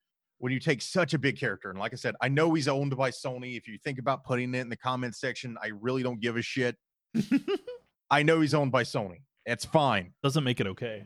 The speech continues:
Speaker 1: I think this is one of those times where the character is big enough and is transcendent. He should be on everything else.
Speaker 2: Well, he's not a PlayStation exclusive character. I'm sorry,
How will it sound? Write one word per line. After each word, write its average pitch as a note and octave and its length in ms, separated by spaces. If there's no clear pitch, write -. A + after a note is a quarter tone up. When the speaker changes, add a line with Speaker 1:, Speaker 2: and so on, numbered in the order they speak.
Speaker 1:
I C#3+ 140
think D3+ 300
this D#3+ 180
is D3 140
one D#3 160
of E3 60
those D3 220
times D3 520
where A#2+ 500
the A#2+ 120
character D3 480
is A#2+ 160
big B2 220
enough C#3 380
and B2 200
is A2+ 200
transcendent. B2 680
He A#2 100
should E3 340
be D3 160
on C3+ 160
everything B2 460
else. G2 440
Speaker 2:
Well, F#3 140
he's F#3 320
not F3+ 320
a D3+ 120
PlayStation C#3+ 800
exclusive A#2+ 600
character. A2 580
I'm G2+ 160
sorry, G#2 540